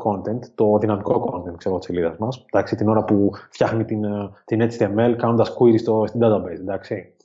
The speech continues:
και να εκμεταλλευτούμε αυτό τον κενό χρόνο στον οποίο δεν στέλνουμε τίποτα στον client και να πούμε ότι, «Ξέρεις κάτι, εγώ ξέρω ότι όταν θα σου στείλω αυτό το content, ε, θα χρειαστείς μετά αυτό το C S S και αυτή τη JavaScript. Το ξέρω. Επομένως, στο λέω από πριν».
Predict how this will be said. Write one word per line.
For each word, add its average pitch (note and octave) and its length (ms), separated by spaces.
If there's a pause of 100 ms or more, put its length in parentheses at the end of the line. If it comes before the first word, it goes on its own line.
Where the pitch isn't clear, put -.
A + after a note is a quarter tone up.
(180)
και A#2 100
να G#2+ 60
εκμεταλλευτούμε G#2 600
αυτό C#3+ 180
τον B2 140
κενό A2 280
χρόνο G#2+ 320
στον G#2+ 140
οποίο A2 180
δεν A2 100
στέλνουμε A2 300
τίποτα D#3 420
στον F#2+ 160
client F#2 340 (340)
και B2+ 100
να A#2 100
πούμε D3+ 200
ότι, C#3+ 120
«Ξέρεις C3+ 220
κάτι, C#3+ 120
εγώ C#3+ 100
ξέρω D3 440 (360)
ότι A#2 260
όταν C3+ 200
θα - 100
σου B2 140
στείλω D3 360
αυτό B2 140
το A2 180
content, A2+ 360 (400)
ε, G#2+ 100
θα A#2+ 140
χρειαστείς B2 480
μετά C3 240
αυτό C#3 180
το C#3 180
C - 40
S B2 100
S C3 80
και C3 60
αυτή B2 200
τη A2+ 80
JavaScript. G#2 420 (100)
Το - 100
ξέρω. - 440 (200)
Επομένως, C3 600
στο - 180
λέω B2+ 100
από A2+ 120
πριν». G#2+ 180